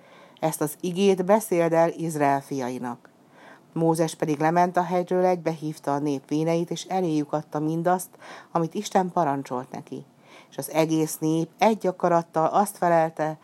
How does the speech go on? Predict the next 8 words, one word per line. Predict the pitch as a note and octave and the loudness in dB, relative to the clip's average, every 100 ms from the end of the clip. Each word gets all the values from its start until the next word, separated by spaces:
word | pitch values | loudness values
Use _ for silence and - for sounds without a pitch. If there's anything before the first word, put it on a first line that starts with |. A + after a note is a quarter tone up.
| - - - - | -20 -20 -20 4
„Amit | A#3+ A#3 G#3 | 4 6 0
csak | - D3 - | -2 -4 2
rendelt | D#3+ E3 E3 D#3+ | 4 4 4 2
nekünk | D#3 D3+ D3+ D3+ D3 | 0 -4 -4 -4 -4
az | C#3+ - | -8 -6
Úr, | E3+ G3+ G3+ G#3 G3 _ _ _ _ | 0 0 2 2 0 _ _ _ _
mind | A#3+ A3 E3 | 0 2 2
megtesszük.” | D3 C3+ - C3 - - A#2+ - | 2 0 -2 -6 -6 -10 -12 -14